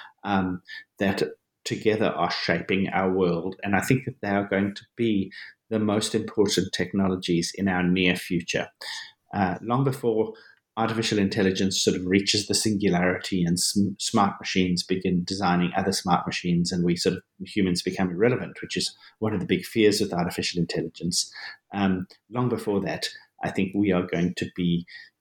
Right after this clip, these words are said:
um, or, you know, interacting with machines, um, in a way that,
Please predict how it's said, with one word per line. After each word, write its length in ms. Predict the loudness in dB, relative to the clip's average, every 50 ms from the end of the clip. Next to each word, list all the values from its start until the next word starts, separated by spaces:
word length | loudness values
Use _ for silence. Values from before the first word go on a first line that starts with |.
| _ _ -6
um, 420 | -4 -2 0 0 0 0 -2 -6 -10 _ _ _ _ _ _ _ _ _ _ _ -20 -20 _ _ _ _ _
or, 280 | -2 0 0 0 -2 -2 -6 -12
you 160 | -6 -2 2 2
know, 200 | 2 2 0 -2
interacting 580 | -2 -4 -2 0 0 0 0 0 -2 -2 0 0
with 200 | 0 0 0 -2
machines, 760 | -4 -4 -2 0 2 2 2 2 2 0 0 -2 -2 -2 -2 -2
um, 300 | -2 0 2 2 0 0
in 140 | -2 -2 0
a 80 | 0 2
way 340 | 2 2 2 2 2 2 0
that, 280 | 0 -2 -4 -6 -10